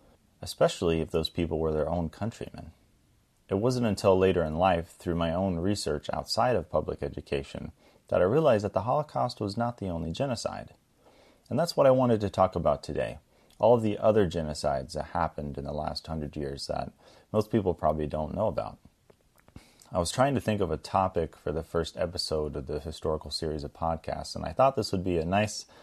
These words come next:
light topic for an icebreaker. Now, as far as how I was going to talk about the other genocides of the twentieth century, I wasn't sure if I should start listing them out or just talk for a while about the major ones and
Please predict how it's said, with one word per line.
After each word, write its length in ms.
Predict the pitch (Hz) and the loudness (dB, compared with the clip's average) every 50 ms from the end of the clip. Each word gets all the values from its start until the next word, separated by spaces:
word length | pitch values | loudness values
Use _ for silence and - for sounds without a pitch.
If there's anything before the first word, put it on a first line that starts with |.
| - - - _ _ - | -20 -20 -20 _ _ 0
light 280 | 85 87 90 82 - | 2 4 4 4 0
topic 400 | - - 80 73 - - - - | -4 -2 -2 -2 -2 -2 -6 -6
for 140 | - - 53 | -8 -10 -12
an 80 | 65 71 | -10 -10
icebreaker. 640 | - - 69 - - - - - - - 64 - - _ _ _ _ _ _ _ - | -12 -12 -14 -14 -12 -12 -12 -10 -10 -12 -12 -14 -16 _ _ _ _ _ _ _ 0
Now, 160 | 101 101 101 | 4 4 4
as 100 | 95 - | 4 2
far 220 | - - 185 196 | 4 4 6 6
as 140 | 156 110 - | 4 4 0
how 260 | - - 117 120 120 | 2 6 8 8 8
I 60 | 110 | 8
was 140 | 95 92 85 | 6 4 2
going 120 | - 95 85 | 0 -2 -2
to 80 | 76 | -4
talk 300 | - - 95 92 90 - | 0 4 4 4 4 4
about 240 | 78 73 73 73 - | 0 -2 -2 -2 -2
the 80 | 78 80 | -4 -4
other 160 | 76 78 76 | -4 -4 -6
genocides 600 | - - 78 76 78 - - 76 73 78 76 - | -6 -6 -6 -6 -6 -4 -4 -2 -2 -4 -4 -6
of 80 | 76 | -8
the 80 | 73 73 | -8 -8
twentieth 380 | - - 85 78 78 76 76 - | -8 -8 -6 -6 -6 -6 -8 -6
century, 480 | - - 80 76 - 76 73 71 - - _ - - - - _ _ - | -6 -6 -6 -6 -6 -6 -6 -6 -8 -12 _ -20 -20 -20 -20 _ _ 2
I 40 | - | 4
wasn't 300 | 107 135 151 147 135 117 | 6 6 6 6 2 -2
sure 240 | - - 110 104 104 | 0 2 4 4 4
if 100 | 101 87 | 4 4
I 80 | 85 | 2
should 240 | 82 - 80 76 - | 0 -2 -4 -6 -6
start 340 | - - 87 82 78 - - | 0 2 4 4 4 4 2
listing 380 | - 90 90 - - 87 80 | -2 -4 -4 -2 -2 -4 -4
them 180 | 76 69 71 80 | -4 -4 -2 0
out 320 | 92 113 131 139 131 - - - | 2 2 2 2 0 -2 -6 -8
or 100 | 82 85 | -8 -8
just 380 | 78 82 73 69 - - - - _ - | -6 -8 -10 -10 -10 -10 -12 -14 _ -6
talk 280 | - 98 98 98 - | -2 0 0 0 0
for 120 | - 95 92 | 2 4 4
a 60 | 90 | 6
while 300 | 90 90 92 92 90 85 | 6 6 6 6 4 2
about 240 | 80 73 71 73 - | 0 -2 -4 -6 -6
the 80 | 71 | -6
major 360 | 78 85 92 98 90 90 87 | -2 -2 0 0 0 0 0
ones 520 | 85 87 87 87 85 85 85 85 85 82 80 | 0 0 0 0 0 0 -2 -2 -2 -4 -4
and 240 | 76 71 71 76 | -6 -6 -6 -8